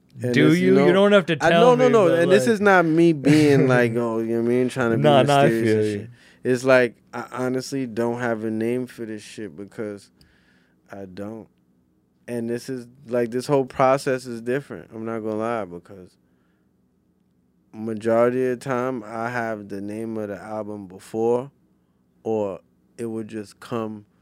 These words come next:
Speaker 1: like, I don't know. It would just be there.
Speaker 2: Yeah.
Speaker 1: Right now, it's not there. Only because I'm just so focused on, like, the material, just making the best shit.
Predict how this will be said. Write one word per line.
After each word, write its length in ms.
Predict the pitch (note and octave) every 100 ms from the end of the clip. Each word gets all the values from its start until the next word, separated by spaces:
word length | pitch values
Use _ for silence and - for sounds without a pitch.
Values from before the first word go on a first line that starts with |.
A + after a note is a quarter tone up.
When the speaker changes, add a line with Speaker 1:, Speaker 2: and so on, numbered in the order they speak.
| _ _ _ _ -
Speaker 1:
like, 320 | A2+ G#2 D#2+ _ _ _ _ _ _ _ _ _ _ -
I 60 |
don't 200 | D3 E3
know. 360 | E3 C3+ G#2 - _ _
It 80 | C3+
would 220 | C#3+ D3
just 280 | C3+ C#3+ C3+
be 160 | B2+ C3
there. 480 | A#2+ B2 A#2+ F2 - _ _ _ _ _ -
Speaker 2:
Yeah. 180 | C#2+ D#2
Speaker 1:
Right 240 | B2 B2
now, 420 | B2 C3 C#3 C#3+
it's 140 | C3+ A#2+
not 420 | A#2+ B2 A2+ F#2+
there. 400 | A#2+ A#2 G2 F2+ _ _
Only 260 | B2+ C#3+ C#3+
because 600 | C3 C3 - C#3 C#3+ C3
I'm 200 | B2 B2
just 240 | A#2 A#2+ -
so 200 | A#2+ A2+
focused 600 | - A#2 A2 A2 - A2
on, 300 | G#2+ G#2+ G2+ _ _ _ _ _ _
like, 300 | G2+ E2+ D2 _ _ _ _ _ _ _ _ _ _ _
the 100 | -
material, 720 | G2+ F2 - - B2 A#2 G#2+ G2+
just 180 | G#2
making 340 | A2 A2+ A#2+ A2+
the 80 | G2+
best 380 | E2 G#2 G#2
shit. 460 | - - - G#2+ F2+